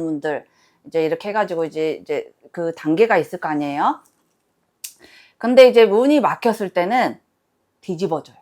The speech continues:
소원을 빨리 이루-, 이뤄-, 이뤄질 수 있게끔 하는 방법은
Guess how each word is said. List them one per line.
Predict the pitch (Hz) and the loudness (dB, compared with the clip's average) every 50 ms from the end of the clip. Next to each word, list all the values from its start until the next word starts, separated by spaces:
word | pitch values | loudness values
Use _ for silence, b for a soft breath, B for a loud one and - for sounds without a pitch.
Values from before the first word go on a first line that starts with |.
| _ _ _ _ _ _ _ _ _ _ _ _ _ _ | _ _ _ _ _ _ _ _ _ _ _ _ _ _
소원을 | _ - 311 294 285 277 262 254 240 247 _ | _ -2 0 0 2 0 0 -2 -2 -4 _
빨리 | - 277 - - 349 359 339 285 220 | -12 -14 -12 -10 -8 -6 -2 -2 -2
이루-, | 185 196 208 - - | -2 -2 -4 -6 -6
이뤄-, | 190 196 220 220 240 - - | -6 -2 0 0 0 0 -2
이뤄질 | 202 214 220 240 233 220 220 | -4 -2 0 0 0 -2 -4
수 | 208 - 220 202 | -6 -6 -8 -8
있게끔 | 180 170 - 202 196 - 180 190 180 | -6 -6 -6 -8 -6 -6 -4 -4 -4
하는 | - 226 240 233 220 | -6 -6 -8 -10 -10
방법은 | 220 - 160 160 180 185 208 202 185 170 165 170 196 208 196 165 123 | -10 -8 -8 -6 -2 0 0 0 2 0 -2 -2 -2 -2 -2 -4 -6